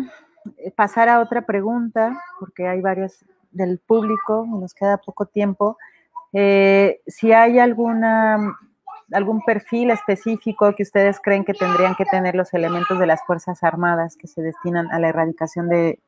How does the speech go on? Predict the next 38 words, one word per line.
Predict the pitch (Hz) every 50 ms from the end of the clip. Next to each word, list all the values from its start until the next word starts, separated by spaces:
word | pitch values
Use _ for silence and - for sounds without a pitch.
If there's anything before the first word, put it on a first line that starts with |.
| _ _ _
de | - 165 165 170 -
cultivos, | - 180 180 170 - 202 196 196 170 170 156 - -
¿no? | 175 196 214
De | 208
estos | 190 185 - 196 - _
tipos | - 185 - 185 175
de | 180
cultivos. | 165 - 180 170 - 190 180 170 160 _ - - - - - - - - - _ _
Eh, | - - 170 175 175 170 _ _ - - - - _
yo | - 170 165 170 220 220
quisiera | 220 247 220 - - 226 240 214 208 208 208
<laughs> |
pensar | - 196 190 185 - 202 196 196
incluso | 208 202 - 208 208 202 -
en | 196
una | 190 190 196 196
pregunta | - - 175 180 180 180 - 185 180
previa | - - 190 190 196 202 202 190 180
a | 170
esta | 170 170 - -
pregunta, | 185 - - 175 170 185 190 190 185 - 190 202
porque | - - - - -
esta | 165 - 180
pregunta | - - 170 175 175 175 - 170
asume | 160 - - 185 180 180 175
que | - -
habría | 165 165 165 170 165
que | 165 - 170
erradicar | 165 165 165 156 - - 165 160
los | 165 165 -
cultivos, | - - 190 160 - 185 180 165 170 180 190 190 _ _
y | - 160
entonces | 156 156 - 160 165 165 165
mi | 175 160
pregunta | - 165 165 165 165 170 160 - 170 165 160 -
antes | - 180 175 175 - 175 170 -
iría | 180 170 165 160 165
hacia, | 165 - - 175 165 156 151 -